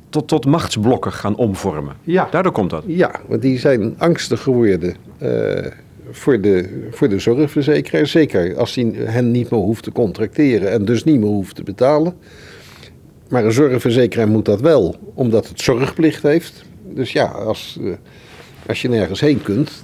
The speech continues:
Speaker 2: dan moeten ze betalen ongeacht wat er gevraagd wordt. Nou, als je je nou maar voldoende concentreert, ja, dan heb je geen andere keus. Dus als je naar Den Haag kijkt hier,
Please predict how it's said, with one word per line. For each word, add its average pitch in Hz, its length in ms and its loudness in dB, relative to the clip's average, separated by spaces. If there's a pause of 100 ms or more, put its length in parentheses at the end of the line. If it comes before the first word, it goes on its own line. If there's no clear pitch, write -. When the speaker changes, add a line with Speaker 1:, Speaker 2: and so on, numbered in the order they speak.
(160)
Speaker 2:
dan 120 140 2
moeten 165 240 2
ze 127 120 -2
betalen 151 460 2
ongeacht 147 460 2
wat 127 180 -2
er 123 80 -6
gevraagd 135 500 -2
wordt. 85 220 -6
Nou, - 200 -8
als - 160 -12
je - 140 -10
je 117 100 -2
nou 110 160 -2
maar 95 240 -2 (200)
voldoende 113 560 -2
concentreert, 98 800 -4 (480)
ja, 95 180 -6
dan 101 140 -4
heb 101 120 -6
je 98 100 -6
geen 107 160 -2
andere 90 340 -6
keus. 147 380 -2 (1080)
Dus 117 160 -4
als 117 160 -4
je 110 60 -6
naar 104 180 -2
Den 87 140 -8
Haag 139 260 -2
kijkt 92 320 -4
hier, 95 280 -6